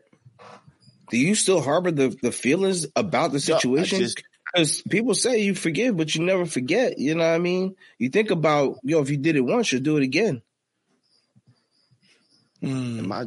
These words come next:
Speaker 2: am I glitching this?
Speaker 1: Are you still upset to that day? Like, after the
Speaker 2: I'm glitching.
Speaker 1: apology and you accept the apology, are you upset?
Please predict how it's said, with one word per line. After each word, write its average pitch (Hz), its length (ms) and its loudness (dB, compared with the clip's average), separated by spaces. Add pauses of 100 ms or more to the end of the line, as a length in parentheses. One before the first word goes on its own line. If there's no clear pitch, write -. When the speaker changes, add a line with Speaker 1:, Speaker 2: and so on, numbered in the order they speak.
(100)
Speaker 2:
am 101 140 -4
I 135 80 -4
glitching 139 340 -4
this? 104 140 -4 (100)
Speaker 1:
Are 117 80 0
you 156 160 2
still 156 240 0
upset 147 500 0 (880)
to 151 100 0
that 151 200 2
day? 160 180 2
Like, 127 200 0
after 127 440 0
the 196 80 4
Speaker 2:
I'm 180 60 0
glitching. - 40 -6
Speaker 1:
apology 175 480 2
and 127 100 2
you 190 160 2
accept 180 360 0
the 180 100 0
apology, 143 480 0
are 131 160 0
you 156 260 0
upset? 156 400 0